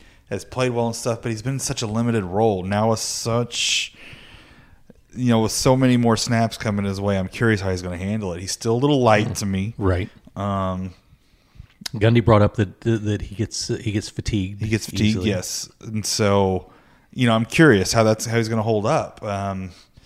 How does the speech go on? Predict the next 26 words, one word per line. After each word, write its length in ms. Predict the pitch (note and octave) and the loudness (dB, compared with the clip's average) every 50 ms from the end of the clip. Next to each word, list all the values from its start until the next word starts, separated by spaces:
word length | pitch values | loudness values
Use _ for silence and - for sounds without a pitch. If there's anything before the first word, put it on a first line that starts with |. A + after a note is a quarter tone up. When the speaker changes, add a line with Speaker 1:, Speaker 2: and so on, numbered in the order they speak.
| - - - _ _ _ | -20 -20 -20 _ _ _
Speaker 1:
because 520 | - - G#2 A2+ A2 G#2 G2 - - - - - | -8 -4 -4 -2 -2 -4 -4 -8 -8 -10 -10 -8
when 100 | G#2+ G2+ | -4 -2
he 80 | C3 | 2
goes 220 | D#3+ F#3+ D#3 A#2 A#2 | 4 6 6 8 6
out, 160 | A2 A2 G#2+ | 6 6 6
well, 80 | A2 A2+ | 4 4
you're 140 | A2 A2 G#2+ | 4 4 4
left 180 | A2 G#2+ G#2 | 2 2 0
with 100 | A2 G2+ | -2 -4
Ben 160 | F#2 G#2 G#2+ | -2 -2 -2
Kapinski, 540 | A2+ - G#2 - C3 E3 F3+ - - F#2+ E2+ | -2 -2 2 2 4 4 2 0 -6 -6 -2
right? 300 | F2 G2 A2 D#3+ G3 F#3 | 2 4 6 6 6 4
I 20 | G#2 | 4
Speaker 2:
Right, 220 | F#2 F#2+ F#2+ G2+ | 4 4 4 6
Speaker 1:
mean, 160 | A2+ A2+ A2 | 4 4 4
and 120 | A2+ A2 A2+ | 4 2 2
Speaker 2:
yeah. 160 | G2+ F2+ F2 | 2 2 2
Speaker 1:
Kapinski's 540 | - D3 F3 - - C3 A#2+ G#2+ - - - - - G2 | 4 2 2 2 -2 -4 -4 -4 -6 -8 -12 -16 -12 -8
needs 140 | G2 A2 G2+ | -6 -6 -6
to 60 | F#2+ | -6
be 100 | F#2+ G2+ | -6 -8
a 60 | F#2 | -8
limited 340 | F2 F2+ F#2+ F#2+ F#2+ F#2+ F2+ | -8 -8 -8 -8 -10 -10 -6
guy 240 | - - G2 G2 F#2+ | -4 -4 -2 -2 -2
too, 460 | F#2 - - F3+ F#3 D3+ C3+ C#3+ D3 - - - - - - - - - _ _ _ - | -4 -2 -2 0 2 2 2 0 -2 -4 -10 -20 -20 -20 -20 -20 -20 -20 _ _ _ -6
um, 540 | G2+ G2+ G2+ G2+ G2 G2 F#2+ F#2+ F#2+ F#2+ F#2+ | -4 -2 0 0 0 -2 -2 -4 -4 -6 -8